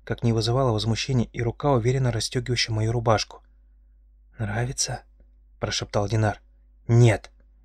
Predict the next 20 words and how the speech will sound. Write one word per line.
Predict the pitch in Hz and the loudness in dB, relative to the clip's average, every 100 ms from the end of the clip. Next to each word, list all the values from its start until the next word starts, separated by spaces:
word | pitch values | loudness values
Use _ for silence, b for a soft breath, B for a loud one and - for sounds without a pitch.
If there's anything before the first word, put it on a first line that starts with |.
| _ _ _ - | _ _ _ -6
«Ну | 131 131 113 | 0 2 0
же, | 101 - | -2 -6
Кат, | - 123 101 - _ _ | -2 0 -2 -8 _ _
будь | 135 156 - | -6 -4 -4
откровенна». | - 131 131 123 104 98 - _ _ _ _ _ _ _ | -2 2 4 2 0 -4 -14 _ _ _ _ _ _ _
Я | 110 104 | -8 -6
задохнулась | 107 113 - 123 104 110 | -2 -2 0 0 0 -2
от | 113 | -6
возмущения | 104 113 - 151 131 | -2 -2 0 2 0
и | - | 0
ответила: | 127 123 113 - 101 - b b b b _ _ _ _ _ | -4 0 0 0 -8 -12 b b b b _ _ _ _ _
«Да». | 110 104 - - _ _ _ _ _ _ _ _ | -4 -2 -4 -8 _ _ _ _ _ _ _ _
Он | 127 113 | 2 2
рассмеялся, | 104 - 107 120 135 - - - _ | 2 -2 0 0 -2 -4 -10 -16 _
и | - | -6
его | 110 107 | -4 -2
смех | - 131 - | 0 -2 -4
казался | 117 117 123 113 | -4 -2 -2 -2
полным | - 123 123 113 | 0 4 4 2
торжества. | 117 113 - - 104 | 0 -2 -2 0 0